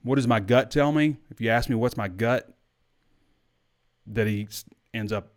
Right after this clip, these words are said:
staying at Arkansas, I guess would be my gut. Just 'cause I feel like we've been through this before, and that's kinda how it ends up. You'd like to be done with it at this point.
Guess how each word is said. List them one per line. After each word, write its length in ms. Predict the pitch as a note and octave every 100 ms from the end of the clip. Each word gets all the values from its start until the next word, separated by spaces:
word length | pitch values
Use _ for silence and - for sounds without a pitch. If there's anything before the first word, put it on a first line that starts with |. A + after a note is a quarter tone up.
| -
staying 320 | - G#2 G#2
at 80 | G2+
Arkansas, 560 | G#2+ G#2+ G2 G2+ G2
I 100 | G2
guess 260 | G2 G#2 G2
would 80 | G2
be 100 | G#2
my 180 | G2 F#2
gut. 380 | G#2+ G#2 G2+ G#2 _ _ _ _ _ _ _ _ _ _ _ _ _ _ _ _ _ _ -
Just 200 | A2 -
'cause 160 | A2+ G2+
I 80 |
feel 160 | G2 A2+
like 180 | G2+ G#2
we've 140 | G2
been 240 | G#2+ G#2 G#2
through 200 | G#2+ G#2
this 200 | G2+ -
before, 600 | F#2+ - A#2 G#2+ G2+ - -
and 240 | G2 G2
that's 200 | G2 -
kinda 220 | - G2+ G2
how 180 | G2+ G2
it 100 | G2+
ends 220 | F#2+ G2
up. 280 | A2+ F#2+ - _ _ _ _ _ _ _ _ _ _ _ _ _ _ _ _ _ _ _ _ _ _ _ _ _ _ _ _ _ _ _ _ _ _ _ _ _ _ _ _ _ _ -
You'd 160 | A2+
like 160 | A#2 A2
to 60 |
be 120 | G#2+ G2
done 240 | G2+ G2
with 140 | F#2+
it 160 | G#2 - - G#2+
at 120 | F#2+
this 160 | G2+
point. 400 | - G2+ G2+ -